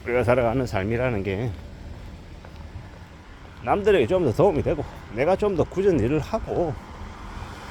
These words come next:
내가 좀 더 손해보는 그런 모습을 갖춰야, 그래야 사람들에게 인-, 인정도 받고, 또 사람들이 좋아하기도 하고 하더라고요. 에프엠대로 손해 하나도 안 보고,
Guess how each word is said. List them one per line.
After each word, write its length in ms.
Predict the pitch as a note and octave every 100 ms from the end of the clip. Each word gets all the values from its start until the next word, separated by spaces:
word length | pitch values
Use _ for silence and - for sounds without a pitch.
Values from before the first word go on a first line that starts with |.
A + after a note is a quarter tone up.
| - A#3
내가 200 | B3 A#3
좀 160 | A#3
더 80 | F3+
손해보는 560 | - G3 G#3+ G#3 A3 F#3+
그런 220 | G#3 G#3+
모습을 420 | A3 C#3 B2+ B2 - - - -
갖춰야, 640 | G#2 - G3+ G#3 A2+ D3+ - -
그래야 460 | C#3+ G#3+ E3 F#3+ F3 - - - - - - - -
사람들에게 500 | C3 D#3 E3+ D#3+ E3
인-, 300 | D3 G3+ - -
인정도 280 | G#3 A3+
받고, 320 | C3 F3 - F#2+ - - - - - - - - - - -
또 220 | F#3+ G3+ -
사람들이 420 | - E3+ F3 G3+ B2+
좋아하기도 480 | A#2 C3 F3+ D#3+
하고 200 | F3+ D#3+
하더라고요. 500 | A2+ - A3 F3+ G#3 - - - - - - - - - - - - - - - - - - - -
에프엠대로 800 | B2+ - D3 D#3+ D#3+ C#3 D#3 C3
손해 280 | - D3 C#3+
하나도 300 | F3 F3 F#2
안 140 | F#2
보고, 380 | D#3 A#2 C#3